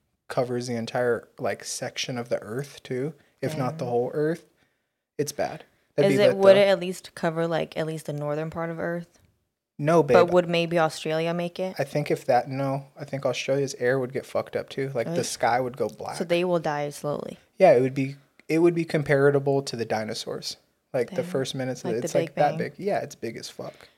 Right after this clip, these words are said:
Speaker 2: How, how would we die? Is it, like, because of the smoke too, or how would we die
Speaker 1: I think
Speaker 2: because
Speaker 1: it
Speaker 2: of
Speaker 1: would be
Speaker 2: that
Speaker 1: smoke.
Speaker 2: outbreak?
Speaker 1: Yeah, I think it would be smoke. Let's look it up though, 'cause that's actually interesting.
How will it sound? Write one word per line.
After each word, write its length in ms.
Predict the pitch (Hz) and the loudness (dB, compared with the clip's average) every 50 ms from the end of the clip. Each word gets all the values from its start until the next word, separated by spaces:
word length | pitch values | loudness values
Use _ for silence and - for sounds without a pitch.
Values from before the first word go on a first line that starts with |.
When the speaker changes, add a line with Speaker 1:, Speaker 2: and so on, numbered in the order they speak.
| _ | _
Speaker 2:
How, 600 | _ - 208 208 214 220 226 233 240 240 240 226 233 - _ | _ 2 4 6 6 6 4 2 2 2 0 -2 -4 -10 _
how 180 | - 185 196 208 | -2 2 2 4
would 120 | 226 214 185 | 4 2 0
we 200 | 165 170 175 196 | -2 -4 -4 -2
die? 280 | 170 160 - - - - - _ _ _ | -2 -4 -4 -4 -8 -12 -20 _ _ _
Is 180 | - 180 170 160 | -6 -6 -4 -2
it, 240 | 175 170 - - _ _ _ _ _ _ | -2 -4 -4 -6 _ _ _ _ _ _
like, 200 | 180 180 175 165 | -4 -4 -4 -4
because 280 | 160 175 165 - 170 156 | -8 -12 -8 -6 -8 -6
of 40 | 151 | -6
the 80 | 147 | -8
smoke 360 | 147 - - 160 156 156 - _ | -10 -6 -4 -4 -4 -4 -6 _
too, 240 | - - 156 170 | -8 -6 -4 -2
or 100 | 214 220 | -2 -2
how 160 | 185 180 165 170 | -2 -2 -2 -2
would 100 | 165 156 | -2 -4
we 140 | 147 156 156 | -4 -8 -8
die 340 | 143 151 143 143 135 139 - _ _ _ _ _ _ _ - | -6 -6 -6 -6 -6 -8 -12 _ _ _ _ _ _ _ -8
Speaker 1:
I 60 | - | -4
think 40 | 139 | -2
Speaker 2:
because 140 | 160 165 170 | 0 0 2
Speaker 1:
it 20 | 160 | 2
Speaker 2:
of 40 | - | 2
Speaker 1:
would 120 | 131 127 | 2 0
be 100 | 135 156 | 0 0
Speaker 2:
that 100 | 147 147 | 0 0
Speaker 1:
smoke. 360 | - - - 151 - 107 - | -2 -2 -2 -2 -2 -2 -4
Speaker 2:
outbreak? 360 | - - - - _ - _ _ _ | -6 -10 -10 -12 _ -20 _ _ _
Speaker 1:
Yeah, 160 | - 127 123 | -2 0 0
I 60 | 120 120 | 2 0
think 160 | 156 151 147 | -2 -4 -4
it 80 | 131 | -4
would 140 | 110 120 117 127 | -4 -6 -6 -8
be 80 | 113 | -8
smoke. 380 | 107 - - 127 113 110 - - | -10 -8 -6 -6 -8 -8 -8 -6
Let's 240 | - 196 196 - - | -6 -6 -6 -4 -8
look 160 | 185 175 - | -8 -4 -4
it 80 | - 165 | -4 -4
up 200 | 170 196 - - | -4 -6 -8 -12
though, 260 | - - 113 - - - _ _ _ _ | -14 -14 -12 -14 -16 -20 _ _ _ _
'cause 120 | - 139 131 | -14 -4 -4
that's 180 | 127 131 - 170 | -4 -2 0 -2
actually 280 | 147 - - 127 107 | -2 -2 -4 -6 -6
interesting. 480 | 101 135 - - - - - - - | -6 -6 -8 -10 -10 -12 -12 -14 -16